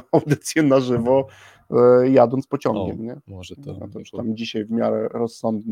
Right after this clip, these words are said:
Speaker 1: jakiś internet jest. Tylko trasę musielibyśmy dobrać, bo są dziury na niektórych trasach.
Speaker 2: No, chyba że wtedy ob-, obejdziemy to i to jednak nie będzie taka zupełnie na żywo. No,
Speaker 1: Czyli
Speaker 2: ale to,
Speaker 1: tak,
Speaker 2: to
Speaker 1: pomysł był,
Speaker 2: Mhm.
Speaker 1: rozwijaliśmy go.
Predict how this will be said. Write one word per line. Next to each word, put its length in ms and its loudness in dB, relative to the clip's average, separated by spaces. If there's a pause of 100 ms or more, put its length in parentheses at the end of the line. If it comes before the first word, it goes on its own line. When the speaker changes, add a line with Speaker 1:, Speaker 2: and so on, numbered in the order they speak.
Speaker 1:
jakiś 360 -12
internet 520 -10
jest. 340 -8 (460)
Tylko 180 -14
trasę 300 -4
musielibyśmy 600 -10
dobrać, 380 -4
bo 120 -16
są 280 -2
dziury 380 -8 (160)
na 120 -8
niektórych 440 -10
trasach. 540 -12 (160)
Speaker 2:
No, 160 -10 (200)
chyba 140 -2
że 100 -2
wtedy 400 0
ob-, 220 -12
obejdziemy 540 -4
to 140 -6
i 120 -6
to 100 -6
jednak 340 -8
nie 80 -12
będzie 280 -10
taka 220 -12
zupełnie 380 -8
na 100 -4
żywo. 220 -12
No, 60 -20
Speaker 1:
Czyli 100 -2
Speaker 2:
ale 140 6
to, 100 4
Speaker 1:
tak, 120 2
Speaker 2:
to 120 -6 (120)
Speaker 1:
pomysł 380 6
był, 500 2
Speaker 2:
Mhm. 260 -12 (680)
Speaker 1:
rozwijaliśmy 800 0
go. 300 -4